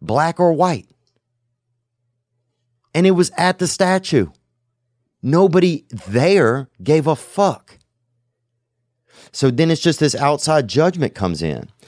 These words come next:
And look, sometimes, you know, and then maybe sometimes it's an evolution of, uh, of time and, you know, different, a new, another generation starts to have a different perspective.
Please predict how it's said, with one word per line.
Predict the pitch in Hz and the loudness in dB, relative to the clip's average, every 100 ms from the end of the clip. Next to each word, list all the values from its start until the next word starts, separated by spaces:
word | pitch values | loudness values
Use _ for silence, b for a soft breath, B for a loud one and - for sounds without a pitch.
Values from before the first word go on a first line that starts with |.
| B B | B B
And | - 214 | -4 0
look, | 156 - | 0 0
sometimes, | 175 185 170 165 - - _ _ _ _ _ | -2 2 0 0 -6 -14 _ _ _ _ _
you | - - 135 | -14 -4 0
know, | 117 | 0
and | 143 135 | 0 2
then | 139 | 2
maybe | 127 143 147 | 4 2 0
sometimes | 160 156 143 | 0 2 2
it's | 135 | 0
an | 123 | 2
evolution | 131 113 113 123 - 117 | 0 2 2 2 0 -2
of, | 87 | -2
uh, | 98 104 95 | -4 -2 0
of | 95 - | -2 -6
time | - 135 139 139 | -4 -2 0 0
and, | 117 98 | -2 -2
you | 104 | 0
know, | 92 | -2
different, | 87 113 120 107 | -2 -2 -2 -4
a | 73 98 | -4 -2
new, | 110 107 | -2 -2
another | 95 95 107 104 | -2 0 0 -2
generation | 104 104 110 110 | -4 -2 -2 -4
starts | 98 107 98 | -4 -4 -4
to | 110 | -2
have | 98 101 | -2 -2
a | |
different | 107 117 117 | -2 -4 -6
perspective. | 123 - 139 135 143 135 | -8 -2 -2 -2 -6 -8